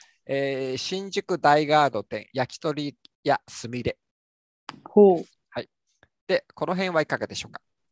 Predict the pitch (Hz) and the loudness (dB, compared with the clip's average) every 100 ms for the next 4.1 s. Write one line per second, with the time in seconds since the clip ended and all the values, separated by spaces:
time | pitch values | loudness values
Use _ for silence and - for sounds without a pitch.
0 | _ _ - 98 95 - - 240 214 - | _ _ -12 -10 -10 -10 2 4 4 0
1 | - - _ - - 151 190 208 208 - | -20 -20 _ -20 -2 4 6 6 6 4
2 | 160 - - - 320 - 254 196 - 196 | 2 2 4 8 8 8 -2 0 6 8
3 | 208 208 208 185 190 226 226 208 202 220 | 10 10 8 6 2 0 -2 -2 0 0
4 | - | -2